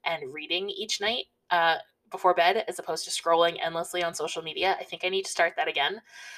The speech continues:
Um, though today I did sleep through my alarm, so <laughs> I gotta find a balance. Um,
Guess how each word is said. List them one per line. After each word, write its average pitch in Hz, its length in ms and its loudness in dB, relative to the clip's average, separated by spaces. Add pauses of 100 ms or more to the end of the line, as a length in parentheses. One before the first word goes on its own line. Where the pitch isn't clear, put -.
(180)
Um, 151 420 2
though 160 140 6
today 165 300 2
I 170 60 4
did 165 200 -6
sleep 139 200 -2
through 160 140 -8
my 151 120 0
alarm, 139 380 2
so - 300 0 (260)
<laughs> - 300 -14
I 165 60 0
gotta 151 160 6
find 156 180 -2
a 131 40 -4
balance. 123 440 0 (460)
Um, 175 500 2